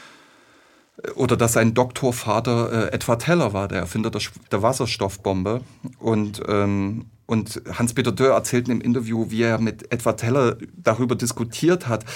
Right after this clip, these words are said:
wie, wie denn das nur sein kann, äh, dass er so eine monströse Waffe entwirft. Und Edward Teller sagte zu Hans-Peter Dürr: „Weißt du, Hans-Peter, wenn der Beste, ja,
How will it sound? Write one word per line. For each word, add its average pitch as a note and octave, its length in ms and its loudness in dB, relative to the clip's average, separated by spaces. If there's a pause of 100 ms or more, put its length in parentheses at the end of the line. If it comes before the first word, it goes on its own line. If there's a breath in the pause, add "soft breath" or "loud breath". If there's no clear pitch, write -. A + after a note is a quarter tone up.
(220 loud breath)
wie, G#2+ 280 -6
wie A#2 120 0
denn A#2 160 2
das B2+ 200 2
nur B2 120 4
sein D#3+ 360 2
kann, A#2 400 0 (240 loud breath)
äh, A2+ 460 2
dass A2+ 220 2
er A#2+ 100 4
so A#2+ 140 0
eine A#2 280 2 (220)
monströse B2 680 2
Waffe C3 340 2
entwirft. G2+ 600 -2
Und F#2 140 -6
Edward G2+ 260 -4
Teller A#2 280 -2
sagte A2 340 -4
zu G#2 300 -4
Hans-Peter A2+ 400 -4
Dürr: A2 200 -2
„Weißt A#2+ 240 -2
du, B2 120 -6 (640)
Hans-Peter, B2+ 800 2 (1800 loud breath)
wenn A#2 500 4 (200)
der G#2+ 120 4
Beste, G2+ 640 0 (920 soft breath)
ja, G#2+ 260 -6